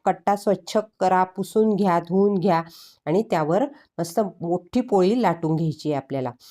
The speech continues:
कारण पोळ-, पोळपाटावर लाटणं क-, शक्य होत नाही, म्हणून आपण खालीच लाटून घेणार आहोत. मी सुरुवातीला घेतला आता पोळपाट, त्यावर आपण लाटून घेऊया.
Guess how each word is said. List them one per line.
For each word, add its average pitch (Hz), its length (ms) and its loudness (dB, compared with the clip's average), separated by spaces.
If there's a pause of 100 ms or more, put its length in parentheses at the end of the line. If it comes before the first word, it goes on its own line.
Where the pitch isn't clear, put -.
(300)
कारण 175 120 2
पोळ-, 180 340 0 (220)
पोळपाटावर 196 580 2 (340)
लाटणं 185 460 2
क-, 196 440 -2
शक्य 214 360 -2
होत 202 260 2
नाही, 151 220 0 (120)
म्हणून 202 180 2
आपण 202 340 0
खालीच 208 380 0
लाटून 147 300 -2
घेणार 131 320 -6
आहोत. 127 240 -6 (340)
मी 180 60 -4
सुरुवातीला 196 520 0
घेतला 214 280 2
आता 202 140 0 (200)
पोळपाट, 175 340 0 (360)
त्यावर 170 240 2
आपण 185 360 0 (400)
लाटून 170 400 0
घेऊया. 165 400 -2